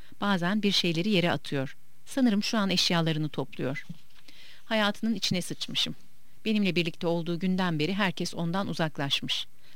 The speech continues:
Ben asla güvenilecek biri değilmişim. Şımarık, dengesiz ve kendi başıma bir bardak su bile içemeyecek kadar beceriksizmişim.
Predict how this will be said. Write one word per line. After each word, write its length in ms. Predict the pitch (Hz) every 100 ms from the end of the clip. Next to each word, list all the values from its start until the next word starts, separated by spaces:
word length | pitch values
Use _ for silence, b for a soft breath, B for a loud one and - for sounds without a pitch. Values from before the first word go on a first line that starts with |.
| -
Ben 140 | 214
asla 360 | 196 208 175 160
güvenilecek 680 | 165 175 170 165 170 156
biri 180 | 156 190
değilmişim. 520 | 190 147 139 135 - 139 - b b b
Şımarık, 560 | - 214 160 143 165 -
dengesiz 600 | 190 180 160 - 214 -
ve 60 |
kendi 300 | 208 202 190
başıma 320 | 165 156 165 160
bir 160 | 185
bardak 320 | 165 156 160
su 180 | - 190
bile 160 | 160 156
içemeyecek 540 | - 185 160 147 151
kadar 280 | - 170 196
beceriksizmişim. 880 | 160 160 151 - 156 151 - -